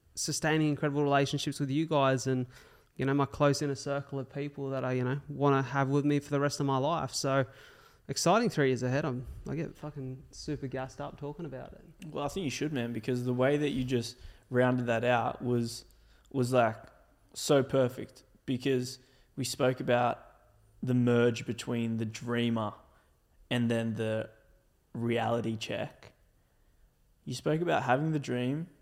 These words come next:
Speaker 2: understanding the means that you need to take in order to be able to sustain that dream.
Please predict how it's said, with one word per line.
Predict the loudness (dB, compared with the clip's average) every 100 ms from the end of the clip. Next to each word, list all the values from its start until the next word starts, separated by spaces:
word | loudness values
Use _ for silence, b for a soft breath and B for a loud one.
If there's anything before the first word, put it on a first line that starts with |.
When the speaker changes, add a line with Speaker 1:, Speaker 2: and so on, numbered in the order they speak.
| _ _ _ _ _ _ _ _ _ -2
Speaker 2:
understanding | 0 0 -2 -2 0 -2 -2
the | 2
means | 4 4 2
that | -2
you |
need | -2 -2
to | -4
take | -4 -4
in | -4
order | -6
to | -2
be | -2
able | -2
to |
sustain | -4 -8 -6 -4 -4
that | -6
dream. | -6 -8 -8